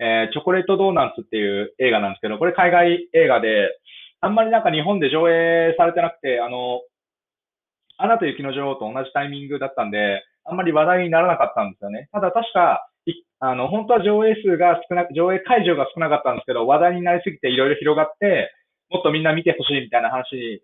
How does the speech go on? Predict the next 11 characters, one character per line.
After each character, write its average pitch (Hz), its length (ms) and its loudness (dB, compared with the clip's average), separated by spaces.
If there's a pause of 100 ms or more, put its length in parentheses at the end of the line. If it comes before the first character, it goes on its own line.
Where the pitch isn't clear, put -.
な 135 100 2
っ 139 40 -6 (120)
た 123 320 6
話 123 140 4
題 143 180 4
な 131 320 0
作 139 160 -4
品 120 340 -10
で 110 160 -4
す - 60 -20
ね。 101 160 -12